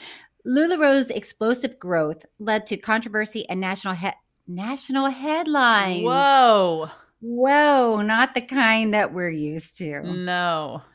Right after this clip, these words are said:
Speaker 2: no.
Speaker 1: Mm-mm. LuLaRich is available to watch on Amazon Prime. Okay.
Speaker 2: Were you familiar with LuLaRoe?
Speaker 1: No.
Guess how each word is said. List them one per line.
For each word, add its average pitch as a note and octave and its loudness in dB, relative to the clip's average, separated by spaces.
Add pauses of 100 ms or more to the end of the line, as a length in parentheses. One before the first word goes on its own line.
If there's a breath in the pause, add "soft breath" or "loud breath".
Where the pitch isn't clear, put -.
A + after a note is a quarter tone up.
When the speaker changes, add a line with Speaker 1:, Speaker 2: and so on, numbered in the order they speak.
Speaker 2:
no. E3+ -4
Speaker 1:
Mm-mm. D#3 -20 (600 loud breath)
LuLaRich D#4+ 0
is A#3 -6
available A3+ -2
to A3 -14
watch G3+ -2
on F#3+ -4
Amazon G3 -4
Prime. D#3 -6 (960)
Okay. A#4+ 4 (380)
Speaker 2:
Were G3+ 0
you C#4 2
familiar B3 -2
with A#3+ -2
LuLaRoe? G#3+ -4
Speaker 1:
No. A#3 0